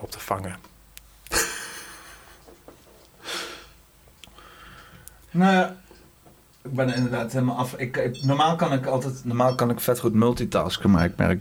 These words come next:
Speaker 2: ik bak er nu helemaal geen zak van. Ik bak,
Speaker 1: Je
Speaker 2: ik bak er helemaal geen zak van.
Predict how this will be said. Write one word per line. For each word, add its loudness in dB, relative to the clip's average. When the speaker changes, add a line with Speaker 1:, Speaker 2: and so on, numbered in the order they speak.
Speaker 2:
ik 0
bak -2
er -4
nu 8
helemaal 6
geen -4
zak 0
van. 0
Ik -4
bak, 4
Speaker 1:
Je -4
Speaker 2:
ik -6
bak 0
er 2
helemaal 2
geen -2
zak 0
van. -6